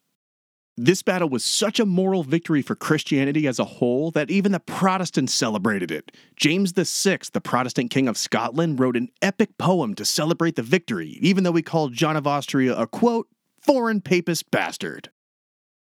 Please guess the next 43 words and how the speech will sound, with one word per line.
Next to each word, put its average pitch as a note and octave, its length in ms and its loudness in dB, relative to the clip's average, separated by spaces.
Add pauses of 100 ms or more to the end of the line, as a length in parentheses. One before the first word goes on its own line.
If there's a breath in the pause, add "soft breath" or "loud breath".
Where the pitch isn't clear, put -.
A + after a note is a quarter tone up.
(260)
When B2+ 180 4
Marcantonio D3+ 840 0
Colonna G2 460 -2
returned A2+ 420 0
to A#2 80 0
Rome, F2+ 440 -2
he A2 120 -2
was G2 160 0
celebrated C3+ 640 0
as G#2 160 -2
a G2 60 -4
hero. F2 720 -6
He A2+ 160 4
rode C3+ 320 2
through E3 80 0
the C#3 100 -2
streets C3+ 380 0
on G#2 60 2
a F2+ 40 0
white B2+ 380 -2
horse, G3 440 0
and A2+ 160 -2
people E3 460 2
lost F#3+ 400 0
their D#3+ 140 2
minds. C#3 840 -2
And B2+ 180 4
then F3+ 120 4
he A#3+ 60 4
did A3+ 180 0
something D#3+ 320 2
that C3+ 100 -4
was A#2 160 -4
reflective D#3+ 540 0
of B2 100 -2
the A2+ 80 -2
piousness E3 680 0
of A#2+ 120 -2
the A#2+ 60 -2
Counter-Reformation. G2+ 1160 -2 (760)
In C#3 160 2
front A#2 220 2
of G#2 140 -2